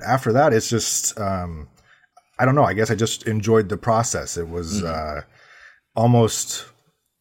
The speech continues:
Speaker 1: meditative-like for me, really. It's just, I could kind of, um, just sit down and grind and kinda, you know, let my mind wander. I don't, I don't know how else to explain it, really. Just
Speaker 2: Yeah.
Speaker 1: always enjoyed it.
Speaker 2: That makes sense, 'cause I, I've seen you work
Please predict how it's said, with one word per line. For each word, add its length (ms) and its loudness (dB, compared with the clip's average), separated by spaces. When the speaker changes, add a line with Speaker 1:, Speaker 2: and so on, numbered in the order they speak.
Speaker 1:
meditative-like 1000 2
for 160 -6
me, 180 -4
really. 340 -4
It's 180 -8
just, 220 -10
I 140 -8
could 260 -8
kind 260 -4
of, 320 -10
um, 480 -6
just 220 -4
sit 160 -2
down 580 4
and 420 -6
grind 480 2
and 200 -2
kinda, 500 -4
you 80 -6
know, 180 -6
let 240 0
my 240 0
mind 340 -2
wander. 420 0
I 60 0
don't, 140 -10
I 60 -6
don't 140 -4
know 180 -4
how 140 -4
else 140 -6
to 60 -8
explain 300 -8
it, 100 -14
really. 240 -8
Just 160 2
Speaker 2:
Yeah. 80 2
Speaker 1:
always 160 0
enjoyed 320 -4
it. 140 -10
Speaker 2:
That 140 2
makes 180 2
sense, 240 0
'cause 140 -4
I, 340 -2
I've 120 -8
seen 200 -6
you 140 -6
work 320 -4